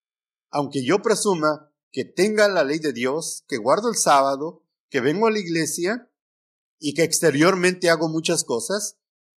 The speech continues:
si en mi interior no las hago, no va a valer. Es lo que les, les está diciendo Pablo.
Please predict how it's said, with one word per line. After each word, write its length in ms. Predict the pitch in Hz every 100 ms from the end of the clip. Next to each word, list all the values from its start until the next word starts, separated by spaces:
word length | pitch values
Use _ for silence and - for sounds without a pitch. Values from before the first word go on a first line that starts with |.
| _
si 260 | - 151 147
en 120 | 131
mi 100 | 131
interior 540 | 123 123 117 139 185 180
no 120 | 175
las 260 | 175 165 156
hago, 460 | 135 143 220 _ _ _ _ _ _ _ _ _ _ _ _
no 240 | - 131 160
va 100 | 185
a 40 |
valer. 460 | 175 165 220 - _
Es 120 | 156
lo 120 | 180
que 100 | 185
les, 280 | 160 139 - -
les 240 | 131 123
está 200 | 123 156
diciendo 400 | 147 160 151 147
Pablo. 500 | - 214 170 131 _